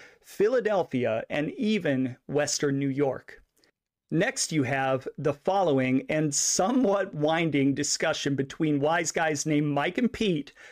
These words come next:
which took place in May of nineteen sixty-three. The chat shows the growing concern about the F B I's actions in response to the attack on their agent. Now, the Mike and Pete in this story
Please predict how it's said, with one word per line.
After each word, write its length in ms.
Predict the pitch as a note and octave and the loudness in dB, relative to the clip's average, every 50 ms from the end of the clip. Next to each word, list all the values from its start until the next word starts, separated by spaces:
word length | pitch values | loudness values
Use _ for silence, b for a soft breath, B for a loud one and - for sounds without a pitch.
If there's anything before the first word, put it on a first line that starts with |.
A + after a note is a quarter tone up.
| B B B B | B B B B
which 240 | F3 G3 G3 - - | 0 0 0 0 -4
took 280 | - - - - - | 0 0 0 0 -2
place 380 | - - E3 D#3 D#3+ D#3 - - | -4 -2 0 0 0 0 0 0
in 140 | D#3 C#3 C#3 | 0 2 2
May 160 | C#3 C#3+ C#3+ | 2 2 0
of 100 | C3+ - | 0 0
nineteen 400 | C#3 C3 C#3+ - - C#3+ C#3 C3+ | -2 -4 -4 -4 -2 0 0 0
sixty-three. 880 | - - D3 C#3 - - D#3 D3+ C#3+ - - - G#3+ G#3 E3 - - - _ _ B B B B B B B B | 0 -2 -4 -4 -4 -4 -6 -6 -8 -8 -6 -4 -2 -2 -2 -4 -8 -14 _ _ B B B B B B B B
The 80 | - E3+ | -4 -2
chat 400 | - - - F#3+ G#3 A3 - - | -2 0 -2 0 0 0 -2 -4
shows 520 | - - - G3 F#3+ E3+ D3 C3+ B2+ - | -6 -2 0 2 4 4 4 4 2 0
the 120 | - D3+ C3+ | -2 -4 -4
growing 360 | C3+ C3+ D3+ E3+ G#3 A#3 A3+ | -2 0 0 2 2 0 0
concern 460 | - G#3+ A3 - - - E3 D3+ C#3 | 0 -2 -2 0 0 2 2 2 2
about 220 | C3 C3+ C3+ C3 | 2 0 -2 0
the 160 | - C#3+ C#3+ D#3+ | 0 0 0 0
F 120 | D#3 - | 0 -2
B 140 | - F3+ F3+ | -2 -2 0
I's 220 | F3+ F#3+ F#3 F3+ | 2 2 0 0
actions 560 | F#3 G3 G#3 - - - - C#3+ C3 C3 B2+ | 0 0 0 0 -2 -2 0 2 0 2 2
in 120 | C#3+ C#3 C#3 | 2 2 2
response 540 | C#3+ C#3+ - - - F3 F3 F3 E3+ - - | 0 0 -2 -2 -2 -2 -2 -2 -2 -4 -4
to 100 | - D3+ | -4 0
the 140 | C#3 C#3+ | 0 2
attack 420 | C#3+ C#3 C#3+ - D#3 D3+ C#3 C3+ - | 2 0 0 -2 -2 -2 -2 -2 -2
on 160 | C#3+ C3 C3 | -2 0 0
their 220 | C3 B2+ A#2+ - - - | 2 2 0 0 0 0
agent. 560 | - - G3 - - A#2 G2+ - - - - b b b b b b b b | 0 0 0 -2 -4 -8 -10 -12 -14 -20 -20 b b b b b b b b
Now, 400 | D3+ D#3 D#3+ D#3 D3+ D#3 - - | -2 -2 0 2 2 2 0 -2
the 220 | - D#3 C#3+ D#3 D3 | -4 -2 0 0 2
Mike 420 | D3 C#3+ C#3+ D3 D#3 F#3+ G3+ - | 2 0 2 0 0 0 0 -2
and 160 | A3+ A3 G#3 | -2 -2 -2
Pete 280 | - - F#3+ F#3 F#3+ - | -4 -6 -6 -6 -4 -4
in 200 | - D3 C#3+ C#3 | -2 0 0 2
this 240 | C3+ E3+ F#3+ - - | 2 0 0 0 -2
story 640 | - - - C4 C4 A#3 F#3 D#3+ D3 D3 D3+ D3 | -2 0 0 2 2 4 4 4 2 2 0 0